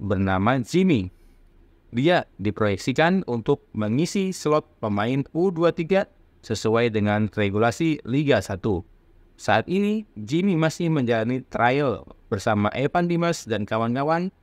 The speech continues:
sebelum direkrut oleh Arema F C. "Ya, Jimmy ini masih trial. Kami masih akan lihat kemampuannya.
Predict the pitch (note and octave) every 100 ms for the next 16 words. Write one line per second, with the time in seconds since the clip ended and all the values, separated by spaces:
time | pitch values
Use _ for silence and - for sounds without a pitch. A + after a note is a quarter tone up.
0 | _ _ - A2+ G2+ A2 D#3 E3+ A2+ G#2+
1 | G2 F2+ D3 E3+ _ G2 F#2 G2+ - F#2+
2 | F#2+ G#2 B2+ D#3 D3+ A#2+ F2 - _ _
3 | _ _ _ G2+ C3 D#3+ - _ - G2
4 | B2+ E3+ F#3+ F#3+ A3 B3+ D3 - A#2+ D3+
5 | E3 D3 G2 F2 _ _ _ _ - A2
6 | G#2 C#3+ D3 - - G2 G#2 G#2+ C#3 F#3
7 | - A#2 A2+ G#2 - G#2 G2+ F2+